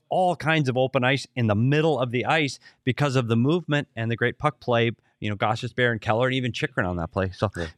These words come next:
Speaker 1: great goal. And it, it is exciting to see him play well. And that's why I thought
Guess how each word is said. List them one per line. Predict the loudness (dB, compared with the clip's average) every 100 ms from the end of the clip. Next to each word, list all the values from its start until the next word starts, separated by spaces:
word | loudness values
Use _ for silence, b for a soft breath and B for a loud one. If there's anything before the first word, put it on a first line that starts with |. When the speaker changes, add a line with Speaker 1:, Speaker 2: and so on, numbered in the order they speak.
| -2
Speaker 1:
great | -2 0
goal. | 0 2
And | 2
it, | 0
it | 0
is | 0 0
exciting | -2 -2 -2 0
to | -2
see | -2 -2
him | -2
play | -2 -2
well. | 2 0 0 B B B B
And | 0
that's | 0 0
why | 0 0
I |
thought | 2 0 0